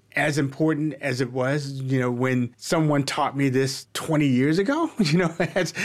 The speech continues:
is it possible that the world has changed in a way where those things are not as important now as they are then? Are there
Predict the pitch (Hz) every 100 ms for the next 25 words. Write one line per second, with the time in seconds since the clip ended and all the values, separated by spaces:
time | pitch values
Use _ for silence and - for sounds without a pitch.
0 | 196 147 185 208 - 156 180 202 180 175
1 | 151 156 151 147 - 151 151 143 135 139
2 | 135 127 117 110 123 135 135 127 127 113
3 | 117 123 117 120 - 123 - 110 113 107
4 | 107 101 104 127 127 120 104 107